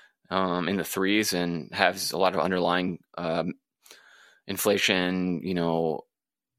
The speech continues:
uh, metrics, whatever that be, trim mean or actual underlying from the New York Fed, stuff like that, as, as long as that stuff's staying muted and unemployment rates moving higher, they're not gonna hike. It just doesn't make any sense. So I think today was mostly,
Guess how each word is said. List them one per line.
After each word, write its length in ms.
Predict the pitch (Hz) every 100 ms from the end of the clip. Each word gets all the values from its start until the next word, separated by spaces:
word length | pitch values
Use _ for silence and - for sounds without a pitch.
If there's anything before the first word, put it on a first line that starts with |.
| _ _ _
uh, 600 | 90 82 80 80 80 80 76
metrics, 680 | - 90 - 98 87 -
whatever 280 | 104 90 87
that 120 | 87
be, 160 | 131 123
trim 320 | - 117 92
mean 520 | 92 90 90 85 82
or 340 | 73 73 76 - _ _ _
actual 520 | 92 82 - 92 90
underlying 600 | 92 90 92 90 90 92
from 180 | 90 92
the 60 | 87
New 60 |
York 180 | 87 85
Fed, 240 | - 90 -
stuff 180 | 117
like 160 | - 92
that, 240 | 95 87 85
as, 120 | 98 -
as 120 | -
long 140 | 123
as 60 | 151
that 140 | 123
stuff's 220 | - 113 -
staying 280 | 107 85
muted 340 | 80 90 82 - _ _ _
and 300 | 104 101 104 -
unemployment 500 | 104 92 110 104 90
rates 280 | 87 82 -
moving 360 | 85 90 107
higher, 460 | 92 82 85 101 - _ _ _ _ _
they're 80 | 110
not 100 | 135
gonna 100 | 120
hike. 240 | 110 87
It 80 | -
just 180 | 98 90
doesn't 160 | 98 90
make 140 | 82
any 100 | -
sense. 360 | - 76 - - - - - - -
So 300 | 123 107 101
I 80 |
think 240 | 90 131 104
today 240 | 107 101
was 100 | 92
mostly, 640 | 107 101 - 95 92 90